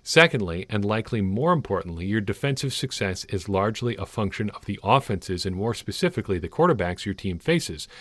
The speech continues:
something it has little control over even when sound personnel and scheme decisions are made.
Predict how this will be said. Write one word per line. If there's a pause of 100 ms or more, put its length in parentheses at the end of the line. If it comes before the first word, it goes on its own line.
(280)
something
it
has
little
control
over
even
when
sound
personnel
and
scheme
decisions
are
made.